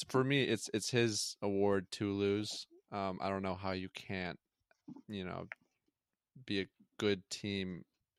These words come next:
in, in the N B A with, with the team that they, they have. Um, and you can expect them to have a, a, a decent playoff run also. So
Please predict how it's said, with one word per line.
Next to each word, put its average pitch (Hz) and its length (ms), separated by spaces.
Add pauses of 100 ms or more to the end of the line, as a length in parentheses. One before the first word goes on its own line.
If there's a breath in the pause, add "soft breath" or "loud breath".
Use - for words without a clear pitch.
(160)
in, 98 240
in 95 140
the 92 120
N 92 160
B 90 160
A 87 180
with, 90 180 (720 soft breath)
with 101 100
the 95 80
team 95 300
that 87 160
they, 90 360 (140)
they 90 120
have. 85 360 (960)
Um, 90 340
and 98 260
you 110 140
can 107 140
expect - 480
them 92 220
to 92 80
have 90 260
a, 95 200 (180)
a, 98 100 (960)
a 107 80
decent 101 680
playoff 95 460
run 87 180
also. 85 600
So 87 340